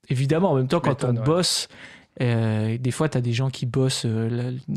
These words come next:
Speaker 1: la, toute la journée, et puis après, ils vont, euh, ils vont travailler chez eux, euh, faire leurs devoirs. C'est compliqué, c'est complexe.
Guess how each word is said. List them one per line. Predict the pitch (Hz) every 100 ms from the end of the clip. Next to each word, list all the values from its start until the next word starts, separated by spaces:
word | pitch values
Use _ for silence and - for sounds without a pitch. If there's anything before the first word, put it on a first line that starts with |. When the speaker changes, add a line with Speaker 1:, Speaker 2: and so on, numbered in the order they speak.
| 135
Speaker 1:
la, |
toute | - -
la | 127
journée, | 117 120 160
et | 190
puis | 123
après, | 113 -
ils | 135
vont, | 120 123 123
euh, | - _ - - - _
ils | 127
vont | 120 123
travailler | - 127 117 123
chez | - 117 117
eux, | 123 143 123
euh, | 113
faire | 135 117
leurs | 117 123
devoirs. | 120 123 170
C'est | -
compliqué, | 139 127 - -
c'est | 214 127
complexe. | - - 185 -